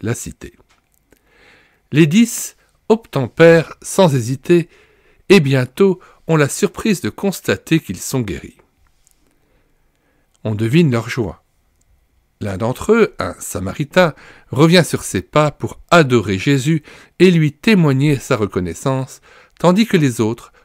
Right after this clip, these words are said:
poursuivent leur chemin en direction de la ville. Hélas, ce faisant, ils tournent le dos au Sauveur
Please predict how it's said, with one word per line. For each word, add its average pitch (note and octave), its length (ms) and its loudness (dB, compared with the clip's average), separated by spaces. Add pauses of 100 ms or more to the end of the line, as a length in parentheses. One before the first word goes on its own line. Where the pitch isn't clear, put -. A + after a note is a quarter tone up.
(140)
poursuivent G3+ 560 0
leur B2+ 160 -2
chemin B2 560 -2
en A2+ 200 -6
direction A2+ 600 -8
de G#2+ 80 -8
la E2 120 -10
ville. C#2+ 320 -20 (2250)
Hélas, C#3 640 0 (720)
ce - 220 -6
faisant, D3 460 0 (200)
ils D3 220 -2
tournent F#3 520 0
le B2+ 140 2
dos A2 280 0
au G2+ 80 -4
Sauveur F#2+ 520 -6